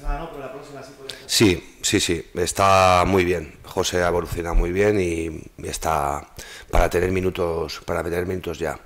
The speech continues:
Speaker 2: Eh, y con respecto a, a Iván,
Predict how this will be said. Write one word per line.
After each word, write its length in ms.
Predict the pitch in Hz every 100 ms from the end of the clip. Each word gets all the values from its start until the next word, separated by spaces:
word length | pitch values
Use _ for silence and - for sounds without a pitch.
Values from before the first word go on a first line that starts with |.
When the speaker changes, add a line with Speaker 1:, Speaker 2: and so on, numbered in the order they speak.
| - - _
Speaker 2:
Eh, 440 | - 90 98 95 82
y 640 | 92 92 92 92 90 90 87
con 240 | - 87
respecto 600 | 90 - - 92 92 92
a, 360 | 90 90 90 85 82 76 85 - - - - - - - _ - _ _ _ _ _ - - - - - -
a 120 | -
Iván, 300 | 90 98 85